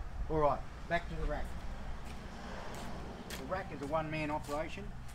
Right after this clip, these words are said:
Um, I've got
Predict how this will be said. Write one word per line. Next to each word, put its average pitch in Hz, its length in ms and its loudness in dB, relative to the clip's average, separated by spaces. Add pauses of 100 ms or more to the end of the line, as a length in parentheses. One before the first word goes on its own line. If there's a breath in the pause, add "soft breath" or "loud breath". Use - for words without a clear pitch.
(640)
Um, 131 480 2 (960)
I've 147 180 6
got 143 240 4